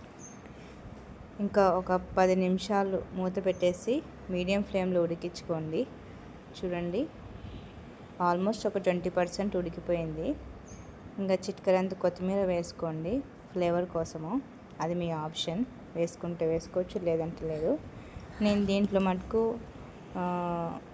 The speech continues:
అల్లం పేస్ట్ కానీ గరం మసాలా కానీ అలాంటివి ఏం వేయలేదు.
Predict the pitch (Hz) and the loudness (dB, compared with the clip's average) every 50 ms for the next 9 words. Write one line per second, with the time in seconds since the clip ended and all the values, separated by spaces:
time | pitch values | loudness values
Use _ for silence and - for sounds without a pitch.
0 | - - - - - - - - 175 175 180 185 185 190 - 190 180 185 - - | -16 -16 -16 -16 -16 -10 0 2 2 4 6 4 4 4 4 4 4 4 2 0
1 | - 175 170 165 165 165 165 165 165 165 - - - - - 170 170 165 165 170 | -4 -2 0 0 0 0 0 -2 -2 -4 -6 -8 -12 -10 -6 0 2 2 4 4
2 | 170 175 180 185 - 190 175 170 170 165 170 160 160 165 170 170 170 165 165 170 | 2 2 0 -2 0 0 0 2 0 0 0 0 0 0 0 2 2 2 0 0
3 | 165 - 170 170 175 175 160 151 151 156 160 160 156 151 156 160 214 | -2 -2 0 0 0 0 0 0 0 2 2 2 2 2 2 0 0